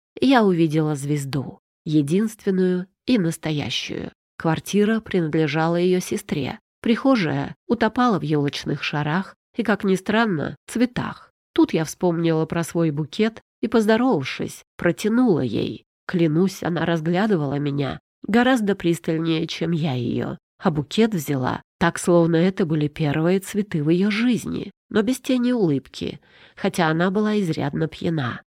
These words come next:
Вышла домработница, но королева жестом отослала ее обратно. Я сняла пальто и шарф, остановилась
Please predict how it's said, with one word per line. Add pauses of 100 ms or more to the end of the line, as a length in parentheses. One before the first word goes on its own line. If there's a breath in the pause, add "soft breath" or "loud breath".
(140)
Вышла
домработница, (280)
но
королева (200)
жестом
отослала
ее
обратно. (380)
Я
сняла
пальто
и
шарф, (200)
остановилась